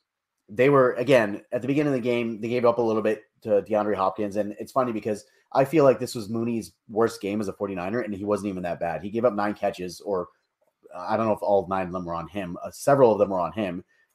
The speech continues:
uh, that, that, uh, Hopkins caught. But even having his worst game, <laughs> he was still really, really good. And the defense was still really, really good. They pitched another shutout for the third straight game in the second half,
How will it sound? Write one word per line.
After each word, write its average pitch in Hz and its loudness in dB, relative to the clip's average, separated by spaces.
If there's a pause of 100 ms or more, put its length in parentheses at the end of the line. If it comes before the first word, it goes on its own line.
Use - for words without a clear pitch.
uh, 92 2
that, 90 -2
that, 92 0
uh, 90 2
Hopkins 101 0
caught. 87 -4 (100)
But 98 2 (920)
even 165 4
having 139 2
his 98 -2
worst 143 2
game, 117 -2 (220)
<laughs> - -14
he 135 0
was 139 2
still 160 8
really, 127 4
really 110 2
good. 90 0
And 101 -6
the 101 -8
defense 123 -4
was 107 -8
still 113 -2
really, 95 -4
really 90 -6
good. 92 -4
They 90 -8
pitched - -8
another 117 4
shutout 110 2
for - -12
the 98 -4
third 127 -4
straight 113 -6
game 101 -4
in 92 -8
the 95 -10
second 107 -6
half, 92 -4